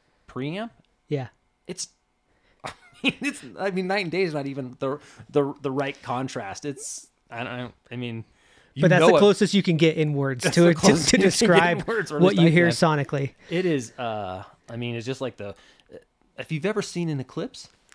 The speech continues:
Speaker 1: it's like that.
Speaker 2: <laughs> Oh,
Speaker 1: You know, the
Speaker 2: yeah.
Speaker 1: universe just rips open, there's a hole in the universe, and everything's changed.
Speaker 2: Yeah.
Speaker 1: And, uh, yeah, it's just, it was just interesting to hear your guitar through a power amp,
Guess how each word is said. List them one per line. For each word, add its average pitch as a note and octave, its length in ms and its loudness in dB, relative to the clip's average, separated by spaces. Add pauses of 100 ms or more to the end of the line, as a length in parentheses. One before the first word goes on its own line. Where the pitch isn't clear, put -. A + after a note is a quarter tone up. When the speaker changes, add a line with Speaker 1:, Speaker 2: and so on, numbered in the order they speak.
(120)
Speaker 1:
it's - 140 2
like D#3 200 0
that. G#2 240 -8 (100)
Speaker 2:
<laughs> - 100 -8
Oh, F3 60 2
Speaker 1:
You D#3+ 60 0
know, B2 140 -2
the A2+ 80 -10
Speaker 2:
yeah. A2+ 80 -8
Speaker 1:
universe D3 320 0
just - 200 -10
rips A#2 280 -8
open, E3+ 500 -4
there's G#2+ 140 -8
a G#2+ 60 -6
hole C#3 300 -4
in C#3 60 -4
the C#3 60 -4
universe, C#3 440 -4
and G#2+ 120 -14
everything's A#2 380 -10
changed. F#2 420 -14
Speaker 2:
Yeah. C#3+ 280 0 (340)
Speaker 1:
And, A#2 200 -6
uh, A2+ 200 -6
yeah, D3 220 -2
it's A#2 280 -12
just, C3+ 160 -4
it D3+ 80 -6
was D#3 160 0
just E3 140 -4
interesting C#3+ 380 -6
to A2 40 -14
hear C#3+ 260 -6
your A2+ 160 -8
guitar A2 600 -4 (480)
through F3 140 2
a D#3 40 4
power A#2+ 320 -4
amp, A2+ 240 -10